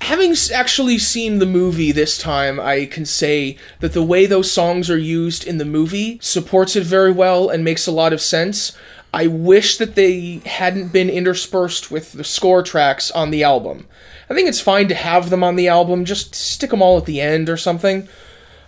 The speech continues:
But interspersing them with the score like that, I don't like. And it is a decent listen, the way the album is. It's a very good listen, I think, with the songs removed. And again,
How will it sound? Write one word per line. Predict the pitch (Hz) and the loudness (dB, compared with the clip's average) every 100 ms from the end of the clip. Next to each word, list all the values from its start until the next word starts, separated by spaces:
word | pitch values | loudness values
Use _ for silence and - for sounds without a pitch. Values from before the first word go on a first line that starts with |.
| 151 | -14
But | 147 156 147 139 131 | 0 4 6 4 2
interspersing | 233 254 240 226 196 - | 2 2 4 4 2 2
them | 165 151 | -2 -2
with | 147 | -4
the | 147 | -6
score | - 147 135 | -4 0 0
like | 127 | -2
that, | 131 127 120 120 | -2 -2 0 -2
I | 131 | -4
don't | 123 - | -4 -6
like. | 101 - - | -6 -6 -8
And | 151 143 147 | -8 -6 -6
it | 147 | 0
is | 156 156 151 - - | 2 2 0 -6 -4
a | 165 | -4
decent | 151 139 185 196 - 226 208 | -4 -6 -8 -2 2 2 2
listen, | 208 214 247 247 254 | 0 2 0 0 -2
the | 165 | -4
way | 165 170 165 | -2 2 0
the | 165 156 | 2 2
album | 156 165 185 | 4 2 2
is. | 185 208 202 - | 2 2 0 -4
It's | 185 - - - | -2 -2 -4 -4
a | 160 | -4
very | 139 156 185 180 170 | -4 0 4 4 2
good | 170 160 | -2 0
listen, | 156 156 - 143 139 | 0 0 0 -6 -6
I | - 147 | -4 -4
think, | - 143 135 - | -4 -8 -8 -8
with | 135 - | -10 -8
the | |
songs | - 143 135 131 | -6 -4 -4 -6
removed. | 131 110 101 80 - _ _ _ _ - | -10 -8 -10 -12 -18 _ _ _ _ -4
And | 214 | 0
again, | 214 233 214 196 | 2 4 4 0